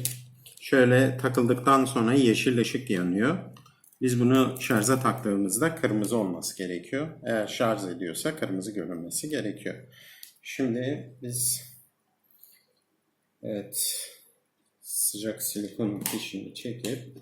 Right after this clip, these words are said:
diğerini takalım. Evet, gördüğünüz gibi şu anda bataryalarımız şarj oluyor. Yani bu laptoptan söktüğümüz eski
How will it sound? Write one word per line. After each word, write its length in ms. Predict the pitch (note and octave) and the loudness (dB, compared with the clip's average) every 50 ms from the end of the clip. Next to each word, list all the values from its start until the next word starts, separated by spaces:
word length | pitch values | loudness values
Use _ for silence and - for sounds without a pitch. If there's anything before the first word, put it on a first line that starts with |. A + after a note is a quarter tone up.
| - - - | -16 -10 -6
diğerini 380 | A#2+ A2 G2+ F#2 G2+ G2+ - | -4 -4 -2 -2 -4 -4 -6
takalım. 680 | - A#2+ A#2 - - F2 F2 G#2+ C3 - - - - - _ _ _ _ _ _ _ _ - | -6 -8 -8 -6 -8 -8 -6 -6 -6 -8 -10 -16 -20 -20 _ _ _ _ _ _ _ _ 4
Evet, 440 | D#3 D#3 B2 A2+ - - - - - - | 6 6 6 6 2 -2 -6 -6 -2 2
gördüğünüz 560 | B2+ A#2 A2+ A2+ A#2+ B2+ B2 B2+ C3 B2 A2+ | 4 4 4 4 4 4 4 4 4 4 2
gibi 460 | A#2 A2+ A2+ C#3 E3 F3+ F3 F3 D#3 C#3 | 0 0 2 4 2 2 2 -2 -4 -8
şu 220 | - - - C#3+ | -6 0 2 2
anda 460 | C3 A#2 A2+ A#2 A#2 C3+ D3 C#3+ C#3 B2 | 4 4 4 4 4 4 4 2 4 2
bataryalarımız 1120 | A#2+ A#2 - - - B2 A#2+ A2+ G#2+ G2 F#2+ G2 G2 G#2+ A#2 D3 D#3+ D#3+ - - - - - - | 2 2 4 4 2 4 4 4 4 2 2 0 0 0 0 0 0 -2 -4 -8 -10 -16 -16 -6
şarj 360 | - - C#3+ B2+ A#2+ G#2+ G#2 | 0 4 6 6 6 6 4
oluyor. 440 | G2+ F#2+ F#2+ G#2 G#2+ G2 G#2+ C#3 D#3+ - - - - | 4 4 4 4 4 4 2 2 0 -4 -8 -14 -16
Yani 380 | - - G2 F#2+ F#2 F#2 F2+ F#2+ | -10 -6 -4 -2 -2 -2 -2 -2
bu 320 | G#2 G#2 G2+ G2+ - A2 | -4 -4 -4 -6 -4 -4
laptoptan 520 | A2 A2 G#2+ - - G2 - - A2 G2+ G2 | -2 -2 -2 -4 -6 -6 -6 -4 -6 -6 -4
söktüğümüz 640 | - - G#2 F2 - - G2 F#2+ F#2+ F#2+ F#2+ - | -4 -2 -2 -4 -2 -2 -4 -2 -2 -2 -4 -6
eski 420 | F2 F2 - - G2+ G2 - - | -8 -8 -8 -8 -10 -10 -12 -12